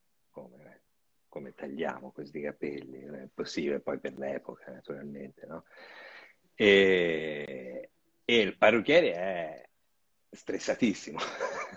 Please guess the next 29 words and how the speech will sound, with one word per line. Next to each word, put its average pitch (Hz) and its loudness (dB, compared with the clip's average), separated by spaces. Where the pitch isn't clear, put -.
<laughs> - 0
Il 101 0
parrucchiere 113 6
è, 104 4
è 113 -2
super 117 2
teso, 104 4
no? 117 0
È 95 -4
più 160 2
teso 139 2
di 107 -2
lei, 98 0
naturalmente. 90 -6
È, 117 4
è 127 6
un 135 4
momento 113 2
un 101 -2
po', 101 0
cioè, 98 2
significativo 127 4
sia 190 6
per 127 4
il 110 0
cinema, 139 0
perché 85 -6
lo 90 -6
rappresenta, 95 -6